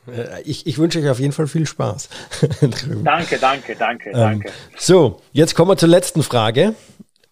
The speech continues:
Speaker 1: Die ist obligatorisch, ähm, die muss sein. Drei Learnings, die du den ZuhörerInnen mitgeben möchtest. Drei Learnings, sei es beruflich, sei es privat, such's dir aus.
Speaker 2: Ja, genau.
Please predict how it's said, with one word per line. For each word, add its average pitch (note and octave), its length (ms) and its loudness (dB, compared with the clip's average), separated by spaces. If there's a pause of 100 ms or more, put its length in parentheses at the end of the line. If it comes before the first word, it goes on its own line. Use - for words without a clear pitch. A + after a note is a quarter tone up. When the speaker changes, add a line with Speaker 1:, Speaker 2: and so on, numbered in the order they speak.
(300)
Speaker 1:
Die C#3 240 0
ist C3+ 100 -2
obligatorisch, B2 1000 -4
ähm, A#2 580 2
die A#2 120 0
muss A2+ 220 0
sein. B2 460 0 (400)
Drei G#2 220 0
Learnings, G#2+ 640 2
die G#2+ 180 -4
du B2+ 200 0
den A#2+ 260 0
ZuhörerInnen A#2+ 960 2
mitgeben G#2 500 -4
möchtest. - 400 -14
Drei A#2+ 120 2
Learnings, B2+ 640 2 (140)
sei - 160 -6
es F#2 100 -6
beruflich, E3 460 2
sei A#2+ 100 2
es G#2 80 -2
privat, A2 600 0 (280)
such's - 340 -4
dir G2+ 160 -4
aus. G#2 360 -4 (640)
Speaker 2:
Ja, D3 220 0 (680)
genau. - 240 -2